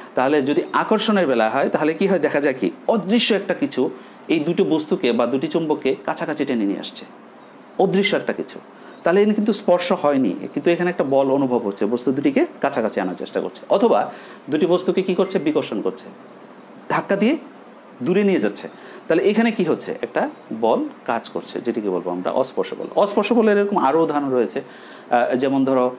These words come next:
মহাকর্ষ বল। মহাকর্ষ বল কি? যে এই আমরা জানি যে এই মহাবিশ্বে কী রয়েছে, আহ, এই মহাবিশ্বে রয়েছে কি অনেক বস্তু, আধান বস্তু রয়েছে, তাই না?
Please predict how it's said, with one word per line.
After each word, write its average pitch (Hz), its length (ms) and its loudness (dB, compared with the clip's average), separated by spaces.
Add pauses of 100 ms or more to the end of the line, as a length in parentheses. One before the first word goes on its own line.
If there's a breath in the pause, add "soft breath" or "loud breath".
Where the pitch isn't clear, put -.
(140)
মহাকর্ষ 165 380 0
বল। 131 200 -2 (1000)
মহাকর্ষ 180 320 0
বল 190 180 0
কি? 233 200 -4 (360 loud breath)
যে 131 180 0
এই 139 360 0
আমরা 143 200 2
জানি 135 220 0
যে 135 120 0
এই 131 60 2
মহাবিশ্বে 143 460 0
কী 127 140 0
রয়েছে, 123 380 -2
আহ, - 880 -4 (300)
এই 139 80 2
মহাবিশ্বে 131 440 0
রয়েছে 120 320 0
কি 104 200 -2 (100)
অনেক 185 680 0
বস্তু, 127 300 0
আধান 104 360 0 (100)
বস্তু 123 240 -2
রয়েছে, 95 360 -2 (600)
তাই - 80 -4
না? 254 240 0